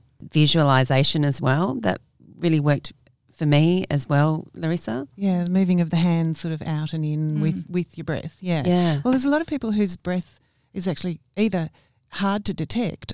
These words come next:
Speaker 2: or actually really not something, you know, think about somebody who has asthma or, it's not a comfortable thing to pay attention to.
Speaker 1: Mm-hmm.
Speaker 2: So, um, the, the thing, I, th-, I guess the, the very core crux of p-, practicing mindfulness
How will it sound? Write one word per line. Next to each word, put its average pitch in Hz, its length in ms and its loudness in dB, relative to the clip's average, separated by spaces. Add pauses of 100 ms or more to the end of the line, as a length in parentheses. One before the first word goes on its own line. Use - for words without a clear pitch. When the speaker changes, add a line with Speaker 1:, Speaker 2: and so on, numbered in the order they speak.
Speaker 2:
or 185 320 -2
actually 214 300 -4
really 170 280 -4
not 175 300 -2
something, 175 420 -4
you 226 80 -2
know, 226 60 0
think 233 160 -4
about 208 180 -6
somebody 180 220 -4
who 180 240 -2
has 175 180 -2
asthma 170 340 -6
or, 110 160 -8
it's 208 300 -8
not 226 220 0
a 214 40 -2
comfortable 165 520 -10
thing 202 240 -4
to 165 80 -8
pay 180 180 -6
attention 233 460 0
to. 196 140 -4
Speaker 1:
Mm-hmm. 185 460 0 (360)
Speaker 2:
So, 202 360 0 (120)
um, 196 380 -2 (520)
the, 214 140 -6
the 226 160 0
thing, 254 600 0
I, 196 120 -2
th-, - 120 -6
I 220 60 0
guess 254 240 -2
the, 185 260 -4
the 185 320 -4
very 226 360 -2
core 196 360 -4
crux - 480 -8
of 170 300 -4 (120)
p-, - 100 -14 (320)
practicing 175 720 -2
mindfulness 165 840 -4